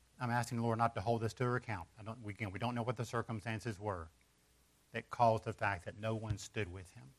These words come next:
at this time. But he says, "The Lord stood with him." That's always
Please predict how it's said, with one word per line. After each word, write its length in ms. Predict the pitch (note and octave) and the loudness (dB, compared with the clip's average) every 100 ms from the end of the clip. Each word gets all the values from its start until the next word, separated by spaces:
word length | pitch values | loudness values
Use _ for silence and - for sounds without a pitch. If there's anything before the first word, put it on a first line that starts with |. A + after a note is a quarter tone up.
| _ _ _ _ F#2+ | _ _ _ _ -16
at 120 | E2+ | -10
this 160 | G2 | -10
time. 300 | - B2 C#3 - _ _ - - - - | -6 -6 -6 -12 _ _ -20 -20 -20 0
But 120 | A2 | 4
he 100 | A2+ | 4
says, 580 | - E3 C#3 F#2 E2+ - _ _ _ _ - | 6 6 6 6 0 -6 _ _ _ _ -4
"The 100 | G#2 | 2
Lord 320 | A#2 B2+ A2+ | 6 6 4
stood 280 | - G#2+ F2+ | 0 -4 -4
with 180 | F2+ - | -8 -10
him." 120 | C3 - _ _ _ _ _ _ _ _ - _ _ _ _ _ - _ - - - _ _ _ _ | -16 -18 _ _ _ _ _ _ _ _ -20 _ _ _ _ _ -20 _ -20 -20 -20 _ _ _ _
That's 300 | A#2 D#3 - | 6 6 4
always 640 | - C#3 D3 A2 G2+ F#2+ | 8 10 10 6 2 0